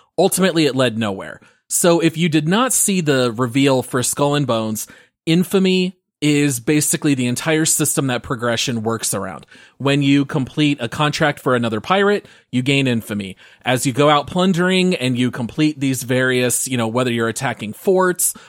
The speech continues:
or plundering other ships, that's gonna increase your infamy. And as your infamy hits certain tiers,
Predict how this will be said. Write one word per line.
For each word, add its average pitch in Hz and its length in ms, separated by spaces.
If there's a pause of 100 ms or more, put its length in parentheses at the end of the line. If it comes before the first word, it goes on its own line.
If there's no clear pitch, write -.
or 120 220
plundering 143 440
other 113 220
ships, - 480
that's 143 260
gonna 156 180
increase 147 500
your 131 100
infamy. 120 500 (380)
And 139 320
as 147 260
your 147 140
infamy 170 460
hits - 600
certain 139 440
tiers, 110 640